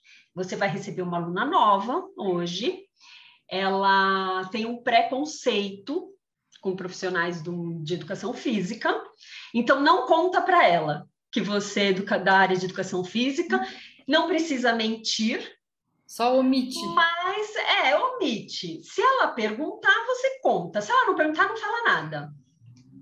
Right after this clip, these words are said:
Speaker 1: E assim, eu fiquei um pouquinho incomodada com isso, mas assim, vamos lá. Mas muito rápido eu consegui quebrar essas objeções dela.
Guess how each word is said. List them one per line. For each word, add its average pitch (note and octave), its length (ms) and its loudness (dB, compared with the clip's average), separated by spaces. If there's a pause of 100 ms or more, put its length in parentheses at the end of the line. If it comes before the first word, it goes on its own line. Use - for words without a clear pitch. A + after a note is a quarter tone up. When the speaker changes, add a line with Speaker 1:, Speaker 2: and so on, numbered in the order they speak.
(340)
Speaker 1:
E C#4 120 0
assim, A#3+ 460 -2
eu A4+ 80 0
fiquei - 180 2
um B4+ 60 0
pouquinho D4 280 -2
incomodada G3+ 840 2
com D4+ 160 -4
isso, D#4 240 -6
mas E4 200 -6
assim, B3 200 -8
vamos E3 360 -8
lá. - 280 -2 (540)
Mas D4+ 220 2
muito F4+ 260 0
rápido C#4+ 480 2
eu D#4 100 -4
consegui C4 640 -4
quebrar A#3+ 440 2
essas A#3 240 -4
objeções A#3+ 680 -4
dela. F#3+ 560 0